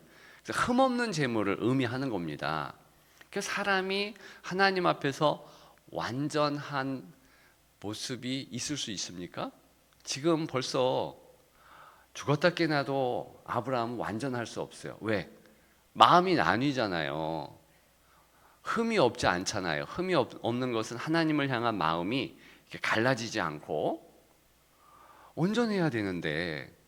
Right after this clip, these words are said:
지금 봐보세요. 마음이 벌써, "하나님이 너, 어, 아들 낳을 거거든?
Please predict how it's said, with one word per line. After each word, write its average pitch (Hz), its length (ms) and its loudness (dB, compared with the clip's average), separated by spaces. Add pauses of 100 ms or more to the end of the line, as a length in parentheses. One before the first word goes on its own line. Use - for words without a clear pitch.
(200)
지금 190 200 -6
봐보세요. 151 520 2
마음이 107 420 4
벌써, 101 640 -2
"하나님이 143 640 -2 (300)
너, 117 360 0 (260)
어, 98 380 -4 (600)
아들 107 640 0 (140)
낳을 92 240 0
거거든? 123 520 2